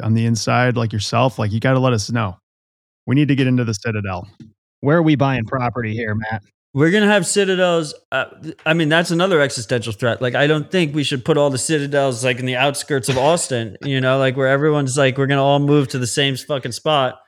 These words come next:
Speaker 1: Yeah.
Speaker 3: Um, the whole, the beauty, the beauty of Citadel theory to me is this idea of localism, um, but it's localism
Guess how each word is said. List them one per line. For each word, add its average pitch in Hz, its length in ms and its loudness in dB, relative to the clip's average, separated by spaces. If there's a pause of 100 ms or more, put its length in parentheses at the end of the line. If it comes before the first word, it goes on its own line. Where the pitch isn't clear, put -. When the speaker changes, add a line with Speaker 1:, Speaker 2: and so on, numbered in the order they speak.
(240)
Speaker 1:
Yeah. 131 440 0
Speaker 3:
Um, 131 180 -6
the 151 160 4
whole, 185 300 2
the 156 120 2
beauty, 180 680 2
the 147 160 0
beauty 170 340 0
of 147 80 0
Citadel 147 320 0
theory 131 280 0
to 127 100 0
me 143 260 2
is 127 140 2
this 120 120 -2
idea 123 320 0
of 117 120 -2
localism, 135 800 -2 (520)
um, 123 300 0
but 131 140 2
it's 120 180 -2
localism 147 800 2